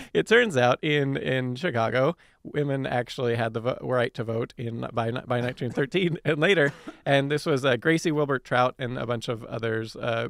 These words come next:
kind of pushed for this and eventually got Illinois to agree. On June twenty-sixth, nineteen thirteen,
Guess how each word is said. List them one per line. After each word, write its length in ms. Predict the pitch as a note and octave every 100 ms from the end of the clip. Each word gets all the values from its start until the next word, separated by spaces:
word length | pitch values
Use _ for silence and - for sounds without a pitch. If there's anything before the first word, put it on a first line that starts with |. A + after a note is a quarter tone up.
| -
kind 160 | A#2
of 60 | A2
pushed 180 | C3 -
for 140 | C#3+
this 200 | B2+ B2
and 80 | A2+
eventually 340 | A#2 A#2 B2
got 280 | A#2 D3+ D3+ _
Illinois 420 | C3 B2+ B2 B2
to 100 | -
agree. 320 | B2 F3+ F#3+ F#3
On 220 | C3 A#2
June 180 | F3 F#3+
twenty-sixth, 420 | F#3 E3+ C#3+ -
nineteen 360 | D3+ - C#3+
thirteen, 560 | B2+ D#3+ - F#3 G3